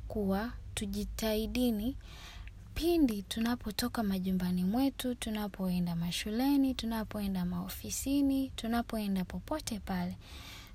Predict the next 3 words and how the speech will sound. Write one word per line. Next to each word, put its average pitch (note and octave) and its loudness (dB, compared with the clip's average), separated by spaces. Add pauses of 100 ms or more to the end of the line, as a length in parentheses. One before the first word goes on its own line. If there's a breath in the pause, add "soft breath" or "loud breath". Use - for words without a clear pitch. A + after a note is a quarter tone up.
(200)
Tujitahidi A3+ 0 (180)
angalau G#3+ 2
tusome G#3 -4